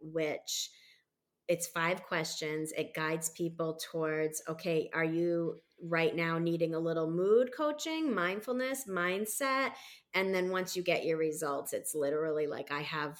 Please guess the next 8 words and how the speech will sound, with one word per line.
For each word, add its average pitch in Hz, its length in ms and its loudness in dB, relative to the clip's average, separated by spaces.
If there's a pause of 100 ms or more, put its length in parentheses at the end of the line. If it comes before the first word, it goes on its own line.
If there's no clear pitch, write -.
(120)
um, 147 480 -8 (760)
no 160 200 2
control 147 680 -4
over 151 240 -2
freebies. 165 680 -4
Like, 151 240 -6
I'm 156 180 -4
like, 170 240 -6